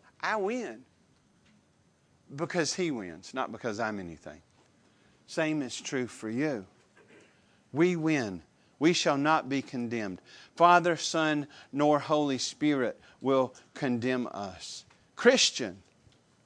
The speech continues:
you are acquitted of all charges. People will accuse you.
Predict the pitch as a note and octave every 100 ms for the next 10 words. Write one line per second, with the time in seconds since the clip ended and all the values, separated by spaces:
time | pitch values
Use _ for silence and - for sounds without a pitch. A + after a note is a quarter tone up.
0 | _ - - _ _ _ _ - _ _
1 | _ _ _ _ C3 G3 C#4 D#3 B2 -
2 | F#3 G#3 A#2 G#2 A2+ B2 B2+ - E3+ A#2+
3 | E2+ - - _ _ _ _ _ _ _
4 | _ _ _ _ _ _ _ _ _ _
5 | _ _ _ _ _ _ _ _ _ _
6 | _ _ _ _ _ _ _ _ _ -
7 | G3 G#3+ G#3+ G3+ G3+ F#3+ - G#3+ C4+ -
8 | G#2+